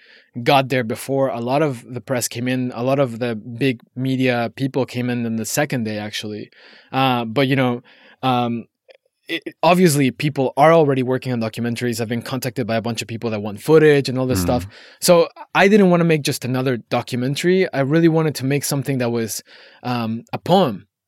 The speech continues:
Speaker 1: a, a poem for, for the migrants, for, for, you know, like, an ode to them. Because to me,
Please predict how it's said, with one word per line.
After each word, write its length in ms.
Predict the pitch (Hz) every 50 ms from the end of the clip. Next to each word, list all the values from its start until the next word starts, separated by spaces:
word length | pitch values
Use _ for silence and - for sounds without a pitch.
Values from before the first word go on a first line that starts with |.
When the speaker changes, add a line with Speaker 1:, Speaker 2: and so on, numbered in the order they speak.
| _
Speaker 1:
a, 80 | - 123 - 139
a 80 | 135
poem 420 | - - 147 151 151 156 156 - - -
for, 500 | - - 143 139 135 139 135 135 135 -
for 300 | - - - 139 135 135
the 100 | 127 127
migrants, 520 | 131 127 127 143 160 135 131 113 110 107 -
for, 260 | - 127 120 120 117
for, 520 | - - 135 127 127 127 123 120 123 117 - _ _ _ -
you 100 | 139 139
know, 80 | 143 139
like, 160 | 143 135 139
an 140 | 131 131 -
ode 260 | - 131 156 196 202 -
to 100 | - 127
them. 240 | 117 117 110 107 113
Because 280 | 123 120 131 123 110 -
to 140 | - - 139
me, 380 | 143 165 180 190 185 175 143